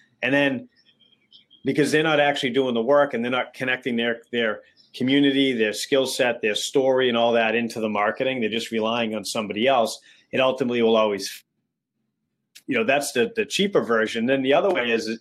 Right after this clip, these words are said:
like, even if you paid somebody a bunch of money, if you don't interact with them, we, we've had people do this. They pay us money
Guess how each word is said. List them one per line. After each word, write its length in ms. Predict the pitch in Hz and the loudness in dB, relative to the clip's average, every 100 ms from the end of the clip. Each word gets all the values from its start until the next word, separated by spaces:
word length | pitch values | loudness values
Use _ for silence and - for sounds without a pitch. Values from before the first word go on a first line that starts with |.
| 131 | -6
like, 200 | 120 - | -6 -4
even 200 | 165 180 | -2 0
if 140 | 175 151 | 0 -2
you 80 | |
paid 280 | 143 151 190 | -2 -2 -2
somebody 320 | 190 123 110 | -2 -4 -2
a 60 | 110 | -2
bunch 300 | 101 107 - | -2 -4 -4
of 60 | 104 | -8
money, 240 | 101 98 | -8 -6
if 160 | 95 135 | -8 0
you 80 | |
don't 240 | 180 175 - _ _ _ | 2 2 0 _ _ _
interact 520 | 143 127 113 143 190 | -2 2 2 0 0
with 100 | 110 | -4
them, 220 | 95 92 104 | -4 -10 -4
we, 180 | 131 196 | -2 0
we've 280 | 156 233 | -2 -2
had 240 | 208 131 - | 0 -2 -2
people 260 | 120 - | -8 -8
do 220 | 98 101 98 | -10 -8 -6
this. 420 | 95 92 - - | -6 -4 -8 -8
They 80 | - | -8
pay 200 | - 165 | -2 0
us 160 | 151 - | 0 0
money 400 | 139 160 101 - | -2 0 -4 -8